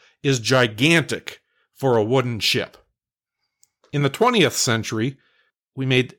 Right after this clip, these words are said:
this size ship and larger out of steel, and we called them an ocean liner. Now, the cubit is not a measurement many of us are familiar with. The length of a cubit differed between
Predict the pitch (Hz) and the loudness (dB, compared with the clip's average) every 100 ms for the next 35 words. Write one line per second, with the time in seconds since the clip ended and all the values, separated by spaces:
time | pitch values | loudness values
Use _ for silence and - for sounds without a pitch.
0 | _ _ 123 147 196 - - _ - - | _ _ -2 0 0 -4 -8 _ -6 0
1 | 135 123 113 - - - 120 113 - _ | 2 2 0 -4 -6 -2 -2 -2 -6 _
2 | - 113 110 190 165 107 95 127 _ _ | -6 -4 0 2 2 -2 -8 -10 _ _
3 | _ 120 113 - - 190 143 - _ _ | _ -6 -4 -4 0 0 0 -4 _ _
4 | _ _ _ _ _ _ 107 98 - 127 | _ _ _ _ _ _ -10 -6 0 0
5 | 123 127 131 165 - 113 98 98 87 - | 0 0 2 0 0 -4 -6 -8 -10 -14
6 | - _ _ _ _ _ _ _ _ 147 | -20 _ _ _ _ _ _ _ _ 2
7 | 147 135 139 220 233 123 117 - - _ | 2 0 0 2 2 2 0 -4 -14 _
8 | _ _ _ _ _ _ _ _ 143 135 | _ _ _ _ _ _ _ _ -4 0
9 | 165 175 165 170 151 156 151 - _ _ | 2 2 2 2 2 0 0 -8 _ _
10 | 143 170 151 110 107 110 - - _ 117 | 0 2 2 2 0 -2 -6 -10 _ -4
11 | 120 - - 139 147 160 120 98 92 - | -4 -6 -8 -4 0 0 0 -2 -8 -14
12 | _ _ _ _ _ _ _ _ _ - | _ _ _ _ _ _ _ _ _ 0
13 | 165 185 240 190 151 139 127 120 139 139 | 4 4 4 2 2 0 0 2 0 2
14 | 185 175 110 101 120 - 151 147 143 | 0 2 0 0 -4 0 2 2 0